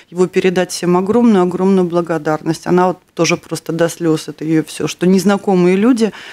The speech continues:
помогают другим людям. Да, вот просто так, потому что у них есть потребность помочь. Еще один маленький эпизод.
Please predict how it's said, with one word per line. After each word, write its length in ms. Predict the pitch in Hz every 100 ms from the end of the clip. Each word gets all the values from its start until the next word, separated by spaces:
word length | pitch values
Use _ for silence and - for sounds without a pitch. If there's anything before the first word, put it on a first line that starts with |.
| - -
помогают 600 | 196 196 208 240 226 -
другим 480 | 180 190 202 247 240
людям. 520 | 190 190 190 175 180 -
Да, 140 | 214
вот 160 | 233 -
просто 320 | 285 302 196
так, 260 | 175 240 247
потому 280 | - 175 175
что 180 | -
у 40 | 185
них 180 | 170 214
есть 180 | 214
потребность 560 | - 180 196 196 190 -
помочь. 440 | 180 180 170 160 - - -
Еще 300 | 214 214 240
один 280 | 208 196 202
маленький 460 | 196 196 196 202 202
эпизод. 560 | 196 214 196 269 277